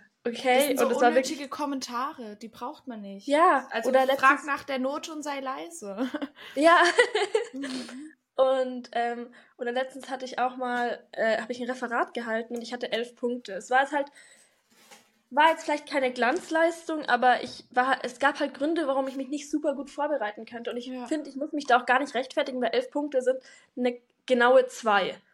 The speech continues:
Speaker 1: Also keine zwei
Speaker 2: Ja.
Speaker 1: minus, keine zwei plus, sondern einfach eine zwei. Und dann hat, hat auch der Lehrer so gesagt, „Ja,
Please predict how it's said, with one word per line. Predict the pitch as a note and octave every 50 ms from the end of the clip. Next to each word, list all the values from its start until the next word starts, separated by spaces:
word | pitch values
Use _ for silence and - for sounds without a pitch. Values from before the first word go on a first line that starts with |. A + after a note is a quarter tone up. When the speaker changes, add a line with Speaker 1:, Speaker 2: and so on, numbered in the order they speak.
| _ _ -
Speaker 1:
Also | - A3+ G3+ A3
keine | - A#3+ B3 A#3+ A3+
zwei | A3+ A3+ A#3 A#3+
Speaker 2:
Ja. |
Speaker 1:
minus, | D4 F4 F4 D#4 D4+ -
keine | - C4+ A#3+ A3
zwei | - - G#3 A3
plus, | - - D#4 D4
sondern | - C4+ A3 -
einfach | A#3 A#3 A#3+
eine | A#3 A3+
zwei. | A#3 - - G3+ F3 F3 - - _ _ - _ _ _ _ _ _ _ - _ _ _ _ - - _ _
Und | - A#3+ B3
dann | B3+ C4+ C4
hat, | B3+ B3+ B3+
hat | B3 B3 B3 C4 - -
auch | - C#4
der | - D#4+
Lehrer | D4 C#4 C#4 D4 D4+ D4
so | C#4 C#4+
gesagt, | C4 C4 A#3+ B3 A#3+ B3 B3 - -
„Ja, | A#3+ A3+ B3 D4